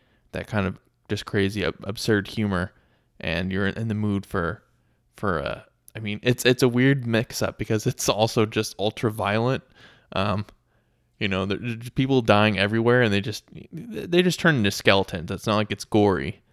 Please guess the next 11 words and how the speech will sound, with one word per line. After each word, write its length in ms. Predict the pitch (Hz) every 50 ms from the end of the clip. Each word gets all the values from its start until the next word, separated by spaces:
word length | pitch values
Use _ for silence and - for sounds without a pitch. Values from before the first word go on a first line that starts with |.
| _ _ _ _ _ _ -
but, 280 | 104 92 85 - -
uh, 180 | - 90 90 - -
and 100 | 110 110
then 100 | 104 101
the 120 | 101 -
aliens 360 | 104 110 110 107 101 98 95 -
kind 180 | - 107 98
of 140 | 95 92 101 - -
have 120 | - 101 101 _ -
green 300 | - 117 110 107 104 101
blood, 420 | 98 101 98 95 98 95 95 -